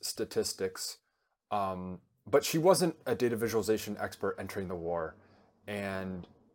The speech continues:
in fact, you know, she didn't do an enormous amount of data work while at war. She, she used tables of information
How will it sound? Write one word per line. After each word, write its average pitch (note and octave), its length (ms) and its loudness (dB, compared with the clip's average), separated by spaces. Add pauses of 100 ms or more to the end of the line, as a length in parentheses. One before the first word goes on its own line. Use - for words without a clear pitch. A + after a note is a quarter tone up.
(140)
in A#2 140 -4
fact, D#3+ 460 4 (420)
you - 60 -8
know, A#2 80 0
she C#3 180 0
didn't F3+ 360 2
do B2+ 140 4
an A#2+ 80 2
enormous G#2+ 420 2
amount G2 240 0
of F#2 220 -2 (100)
data G#2+ 200 2
work G2 300 0
while F#2+ 220 4
at - 120 -6
war. E2 220 -4
She, C3+ 180 -2
she D3+ 160 0
used C3+ 200 0
tables B2 360 2
of G#2 100 -2
information A2 800 0